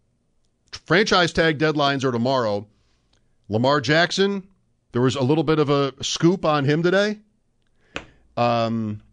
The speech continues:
and other guys around the league. Tony Pollard got a franchise tag for Dallas. I want to talk about what that means. One of the running backs you might have liked the idea of in free agency won't be making it to free agency. Other guys,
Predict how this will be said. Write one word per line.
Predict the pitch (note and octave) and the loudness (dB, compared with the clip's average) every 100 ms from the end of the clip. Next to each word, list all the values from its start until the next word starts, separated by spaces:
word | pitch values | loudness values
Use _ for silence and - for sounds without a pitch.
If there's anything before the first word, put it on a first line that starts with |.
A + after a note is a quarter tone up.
| - | -2
and | F3 F3 E3 F#3 - _ _ _ _ | 2 2 0 -8 -16 _ _ _ _
other | C#3+ F3+ | -4 -2
guys | E3+ E3+ D#3 | 0 -2 0
around | D#3+ D#3 | -2 -2
the | C#3 | 0
league. | D#3 D#3+ D#3 - | 0 2 0 0
Tony | F3 E3+ | -2 -2
Pollard | - A2+ C#3 D#3+ E3 D3 | -4 -4 -4 -2 -4 -4
got | D3 | -4
a | D3 | -2
franchise | D3+ D3 C#3+ C#3+ | -2 -2 -2 -6
tag | - C#3+ C#3 | -2 -2 -2
for | A2 | -6
Dallas. | F#2+ F#2+ B2+ C#3+ - - - _ _ _ _ | -4 -4 -4 -6 -8 -10 -14 _ _ _ _
I | |
want | A#2 | -10
to | A2 | -2
talk | A#2+ A2 | -4 -2
about | A2 G#2+ - | -4 -4 -6
what | G#2+ A2 | -8 -2
that | A2 A#2+ | -2 0
means. | C3 C3+ C3+ A#2 F#2+ | 0 0 0 -4 -4
One | A#2 | -2
of | |
the | A#2 | 0
running | A#2 A#2+ A#2 | -2 -4 -4
backs | G#2+ G#2 - - - _ _ _ _ _ _ | -2 -4 -4 -8 -8 _ _ _ _ _ _
you | A2 | -4
might | A2 C#3 D#3+ C#3+ - | 0 2 0 -2 -8
have | A2+ | -6
liked | A2 A#2+ A#2+ | -2 -4 -4
the | B2+ | -4
idea | A2 A2+ B2+ | -2 -2 -2
of | A2+ G#2 | -2 -4
in | G#2 | -6
free | A2+ G#2+ | -6 -2
agency | A#2+ A2 A2 A2 | -2 -4 -6 -4
won't | G#2 G#2 | -2 -2
be | G#2 F#2+ | -4 -6
making | F#2 F#2 C#3+ C3+ | -6 -2 -2 0
it | A#2+ | -4
to | A2+ | -4
free | A#2 A#2 A2 | -6 -4 -2
agency. | A2 - D#3+ | -4 -4 -4
Other | A#3 D#3 | 0 0
guys, | A#2 A2 A2+ - | 0 -2 -2 -6